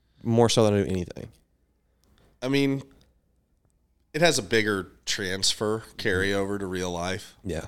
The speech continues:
Speaker 2: Whether I can squat four hundred pounds or seven hundred pounds,
Speaker 1: Yeah.
Speaker 2: I'm kinda in the same capabilities as a guy that's going to and from the gym.
Speaker 1: Yeah.
Speaker 2: That's what my day looks like. I don't have a real manual job anymore.
Speaker 1: Mm-hmm.
Speaker 2: Uh, the most manual part of my day is lifting in the gym.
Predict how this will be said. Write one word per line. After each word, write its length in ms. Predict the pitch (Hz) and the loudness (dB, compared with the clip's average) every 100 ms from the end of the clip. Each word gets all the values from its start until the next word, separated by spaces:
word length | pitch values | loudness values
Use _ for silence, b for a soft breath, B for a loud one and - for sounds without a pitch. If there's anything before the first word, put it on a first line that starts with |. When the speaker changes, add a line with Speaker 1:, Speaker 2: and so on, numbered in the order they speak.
| - | -6
Speaker 2:
Whether 280 | 113 110 101 | -2 0 2
I 120 | 107 | 0
can 180 | 113 107 | -2 -4
squat 580 | - 104 98 95 - | -2 0 0 -2 -8
four 200 | - 104 | -6 -4
hundred 200 | 98 104 95 | -4 -6 -6
pounds 440 | 104 98 101 98 | -4 -2 -4 -6
or 60 | 95 | -4
seven 280 | - 90 92 | -4 -4 -6
hundred 180 | 98 92 | -8 -6
pounds, 480 | 101 101 104 85 | -6 -2 -2 -4
Speaker 1:
Yeah. 80 | - - _ _ _ _ _ _ - | -6 -12 _ _ _ _ _ _ -8
Speaker 2:
I'm 200 | 127 135 - | -8 -8 -6
kinda 340 | 175 196 151 | -2 0 0
in 140 | 104 | -2
the 60 | 85 | -2
same 320 | - 107 98 | -2 -2 -4
capabilities 800 | 90 104 95 85 98 95 92 90 | -4 -6 -6 -6 -4 -4 -4 -6
as 140 | 90 92 | -6 -6
a 40 | |
guy 300 | 85 92 92 | -6 -4 -4
that's 200 | 87 85 | -4 -6
going 240 | - 95 92 | -6 -6 -8
to 200 | - 98 | -8 -8
and 100 | 90 | -8
from 220 | - 95 | -8 -8
the 80 | 92 | -8
gym. 380 | 87 92 90 98 _ _ - | -6 -6 -6 -12 _ _ -10
Speaker 1:
Yeah. 180 | 98 101 | -4 -4
Speaker 2:
That's 140 | - | -4
what 80 | 101 | -4
my 100 | 95 | -4
day 200 | 95 98 | -2 -2
looks 240 | 95 - | -4 -4
like. 220 | 92 95 92 | -4 -4 -4
I 60 | |
don't 120 | 92 | -6
have 140 | 92 95 | -6 -6
a 20 | |
real 140 | 98 | -6
manual 380 | 95 90 92 95 | -6 -6 -6 -8
job 300 | 95 90 87 | -6 -6 -6
anymore. 340 | 90 87 87 110 | -6 -8 -6 -8
Speaker 1:
Mm-hmm. 800 | 110 _ _ _ - _ - 80 | -10 _ _ _ -20 _ -14 -10
Speaker 2:
Uh, 40 | |
the 80 | 87 | -6
most 220 | 92 - | -4 -4
manual 240 | 95 98 | -4 -6
part 200 | 95 101 98 | -6 -4 -4
of 40 | |
my 120 | 95 | -4
day 320 | 87 90 104 98 | -4 -2 -2 -2
is 300 | 85 - - _ _ _ _ _ | -4 -6 -8 _ _ _ _ _
lifting 400 | - 85 87 90 | -20 -20 -12 -10
in 80 | 90 | -8
the 60 | 90 | -6
gym. 260 | 98 117 | -4 -6